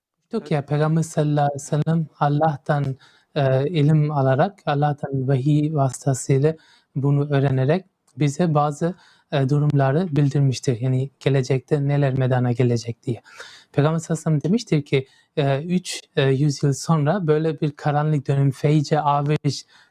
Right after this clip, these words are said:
diye hadislerde geçiyor. Yani böyle orta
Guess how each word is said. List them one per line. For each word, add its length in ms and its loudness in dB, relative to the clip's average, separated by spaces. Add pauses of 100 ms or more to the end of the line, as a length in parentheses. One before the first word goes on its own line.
(120)
diye 160 2
hadislerde 560 0
geçiyor. 420 0 (360)
Yani 480 0
böyle 280 2
orta 440 0